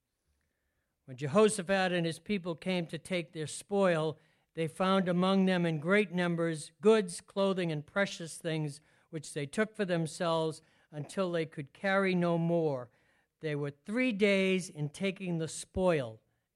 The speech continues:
It was so much. So not only did they get out of the situation, they prospered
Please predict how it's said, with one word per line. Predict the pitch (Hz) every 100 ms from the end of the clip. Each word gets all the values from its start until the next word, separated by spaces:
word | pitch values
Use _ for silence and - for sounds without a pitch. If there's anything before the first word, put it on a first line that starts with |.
| -
It | 139 127
was | 131
so | - - 151
much. | 143 147 117 - - - - _ _ _ _ _ _ _ _ _ _ -
So | -
not | 165 190 226
only | 233 214 208
did | 175 190
they | 185 180
get | 180 190 -
out | 202 208
of | 190
the | 180
situation, | 165 - 208 - 185 170 190 202 190 175 160 160 - _ _ _
they | 180 170 170
prospered | - - 220 214 208 - 180 165 165